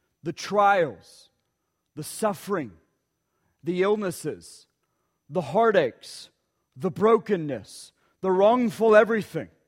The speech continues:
our entire life, all that it's made up of, does not lead to death. It leads to glory. For those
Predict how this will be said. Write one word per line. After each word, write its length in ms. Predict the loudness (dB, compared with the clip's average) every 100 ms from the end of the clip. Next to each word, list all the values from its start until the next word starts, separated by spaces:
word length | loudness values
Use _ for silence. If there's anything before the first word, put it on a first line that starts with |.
| _ _ _ _ _ _ _ _
our 160 | 4 4
entire 460 | 6 8 10 8
life, 400 | 6 6 6 4
all 640 | 2 6 10 10 8 4 -8 _ _ _ _ _
that 120 | -2 -2
it's 140 | -2
made 280 | -2 4 6
up 240 | 6 4
of, 460 | 2 2 -2 _ -20 _ _ _ _ _ _ _ _ _ _ _ _ _ -10
does 500 | 2 4 6 4 2
not 420 | 2 4 4 2
lead 460 | 0 4 4 4 2
to 140 | -2
death. 640 | 0 2 4 4 0 -14 _ _ _ _ _ _ _ _ _ _ 0
It 120 | 2
leads 400 | 4 4 4 -2
to 80 | -2
glory. 560 | 6 10 12 10 6 0 -20 _ _ _ _ _ _ _ _ _ _ _ _ _ _ _ _ _ _ _ _ _ _ _ _
For 340 | _ -4 -2
those 960 | 2 8 8 8 4 2 -2 -6 -18